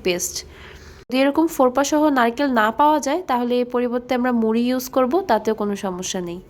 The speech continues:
প্রথমে নারকেলটা আমি ভেঙে নিচ্ছি, আর ভেতরের পানিটা আমি ফেলে দিব। একটা ছুরির সাহায্যে আমি নারকেলের ফোপড়াটা ভালো করে বের করে নিব। বাকি নারকেলের অংশটা আমি নারকেল কোড়ানি দিয়ে কুড়িয়ে নিব।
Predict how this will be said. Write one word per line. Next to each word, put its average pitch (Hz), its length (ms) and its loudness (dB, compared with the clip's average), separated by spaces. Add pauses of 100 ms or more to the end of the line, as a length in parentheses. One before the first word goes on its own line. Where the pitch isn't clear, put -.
(280)
প্রথমে 285 340 4
নারকেলটা 285 420 0
আমি 294 160 2
ভেঙে 254 280 0
নিচ্ছি, 262 380 -4
আর 277 120 4
ভেতরের 240 400 2
পানিটা 233 400 0
আমি 262 160 -2
ফেলে 240 280 -2
দিব। 233 220 -6 (480)
একটা 269 240 2 (100)
ছুরির 294 400 2
সাহায্যে 285 400 4
আমি 277 180 2
নারকেলের 233 460 0
ফোপড়াটা 233 500 -2
ভালো 220 240 0
করে 208 220 -2
বের 196 260 -2
করে 214 220 0
নিব। 208 220 -2 (640)
বাকি 226 300 0
নারকেলের 262 460 2
অংশটা 262 440 2
আমি 285 140 0
নারকেল 226 420 -2
কোড়ানি 233 340 2
দিয়ে 247 200 -2
কুড়িয়ে 247 320 -2
নিব। 240 200 0